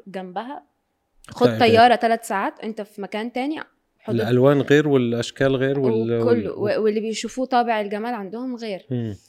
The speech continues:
Speaker 1: آه، إنه كمان بالزمن كل تلاتين أربعين سنة يطلع لنا بس
Speaker 2: ترند.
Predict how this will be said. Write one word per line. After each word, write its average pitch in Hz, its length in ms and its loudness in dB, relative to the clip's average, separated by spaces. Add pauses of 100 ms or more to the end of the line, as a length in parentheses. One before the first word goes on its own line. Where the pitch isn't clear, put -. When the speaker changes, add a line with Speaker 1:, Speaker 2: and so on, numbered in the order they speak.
(280)
Speaker 1:
آه، 196 380 -2
إنه 214 180 -4
كمان 220 420 -6
بالزمن 202 460 -4
كل 214 300 -8
تلاتين 208 340 -4
أربعين 208 320 -6
سنة 220 220 -10
يطلع 202 220 -6
لنا 208 380 -8
بس - 80 -8
Speaker 2:
ترند. 113 360 0